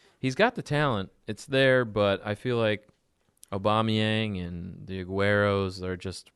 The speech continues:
way more experienced and maybe can have that goal scoring through the whole season and not just maybe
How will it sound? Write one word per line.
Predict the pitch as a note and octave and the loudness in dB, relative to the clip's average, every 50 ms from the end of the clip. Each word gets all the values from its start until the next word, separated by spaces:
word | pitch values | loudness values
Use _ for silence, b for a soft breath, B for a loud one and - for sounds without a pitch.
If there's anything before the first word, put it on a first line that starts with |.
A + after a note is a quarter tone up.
| _ _ _ | _ _ _
way | F#2 F#2+ G2 G2+ G2+ G2+ | -4 -2 0 2 2 2
more | G2+ G2 G2 F#2+ | 0 0 0 -2
experienced | F#2 - - - - - G2 G2 G2+ G#2+ G#2+ G#2+ G#2+ A2 - - - | -2 -4 -8 -12 -6 -2 0 2 2 2 2 0 -2 -4 -6 -8 -8
and | F#2 F2+ F2+ F2+ | -8 -6 -4 -4
maybe | F#2+ F#2+ F#2+ F#2 F#2 | -4 -4 -4 -4 -6
can | - - G2 F2+ F2+ F2+ E2+ b b b b b b b b b b b b | -8 -8 -10 -8 -8 -10 -12 b b b b b b b b b b b b
have | _ - A2 A2+ A2+ G#2 G2+ | _ 0 2 2 2 2 2
that | G#2 G2 G2 F#2 F#2 | 0 0 0 -2 -4
goal | - G2+ G2 G#2 | -4 -2 -2 -2
scoring | G2+ - - - A2 G#2+ G#2 G2 G2 F#2+ F#2 F#2 F2+ - _ _ | -4 -6 -8 -6 -4 -4 -2 -2 -2 -2 -4 -6 -8 -12 _ _
through | - - F#2 F2+ F2 | -12 -10 -8 -8 -6
the | E2+ C#2+ C2 | -6 -8 -10
whole | - - - - - F#2 F#2 D#2+ C#2+ | -10 -14 -18 -18 -16 -12 -12 -12 -12
season | - - - - F2+ G2 A#2 C#3 E3 G3+ A#3 B3 C4+ C4+ C4+ B3+ A#3 | -12 -12 -10 -8 -6 -2 -2 -2 -2 -2 -4 -4 -4 -6 -12 -14 -10
and | - G#2 G#2+ | -8 -4 -2
not | G#2 G2+ G2+ - | 0 0 0 -2
just | - - G2 F#2 - - - | -2 -2 -2 -2 -4 -6 -4
maybe | G2+ G2 F#2+ F#2+ F#2 F#2 F#2 F2+ F2+ | -4 -4 -2 -2 -4 -4 -4 -6 -6